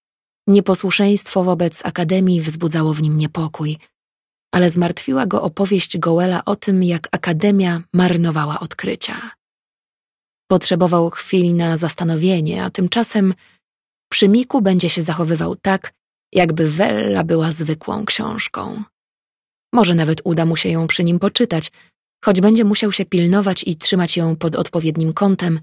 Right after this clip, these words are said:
żeby przyjaciel nie widział pojawiającego się na kartkach tekstu. Może powie Mikowi, że to jakiś nudny podręcznik. Nie, nie uwierzy mi, jeśli będzie widział, że ciągle go czytam.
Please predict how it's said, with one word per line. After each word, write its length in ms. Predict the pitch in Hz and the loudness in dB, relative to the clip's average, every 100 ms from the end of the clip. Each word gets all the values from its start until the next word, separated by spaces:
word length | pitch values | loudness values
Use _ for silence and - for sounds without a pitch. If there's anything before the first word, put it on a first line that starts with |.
| _ _ _ _ _ _ - | _ _ _ _ _ _ -4
żeby 260 | 165 170 165 | 0 2 2
przyjaciel 600 | - - - - 208 185 | 0 -2 -4 -2 0 2
nie 160 | 170 | 0
widział 400 | 165 185 185 185 | 0 0 0 -2
pojawiającego 840 | 175 185 180 165 165 160 160 190 175 | -2 0 0 2 0 0 -2 -2 -2
się 140 | 180 | -2
na 120 | 165 | -4
kartkach 540 | 160 165 160 - 175 - | -4 -8 -8 -14 -18 -16
tekstu. 540 | - - - - - - _ _ _ _ _ _ _ _ _ - | -16 -10 -10 -10 -14 -16 _ _ _ _ _ _ _ _ _ 0
Może 260 | 247 202 165 - | 4 4 2 -2
powie 260 | - 170 160 | -2 0 0
Mikowi, 420 | 156 - 165 165 | -2 -2 0 0
że 120 | 165 | -2
to 80 | 180 | -4
jakiś 360 | - - - - | -6 -6 -6 -2
nudny 360 | 175 165 220 | -2 -2 -6
podręcznik. 800 | - 190 - 226 - - - - _ _ _ _ _ _ _ _ _ _ _ _ _ - | -4 -4 -4 -4 -6 -6 -12 -16 _ _ _ _ _ _ _ _ _ _ _ _ _ -2
Nie, 280 | 190 190 | 2 2
nie 160 | 175 170 | 2 0
uwierzy 440 | 170 185 196 165 | -2 -2 0 0
mi, 240 | 160 160 160 _ _ _ _ _ - | 0 -2 -4 _ _ _ _ _ -4
jeśli 440 | 175 - 208 190 | -2 -2 -2 -2
będzie 300 | 180 180 175 | 2 2 0
widział, 340 | 165 170 185 | -2 -2 -2
że 120 | 190 190 | -4 -4
ciągle 360 | 180 170 190 | -4 -2 -2
go 120 | 185 | -6
czytam. 560 | - 240 - 202 196 196 | -4 -6 -6 -10 -8 -10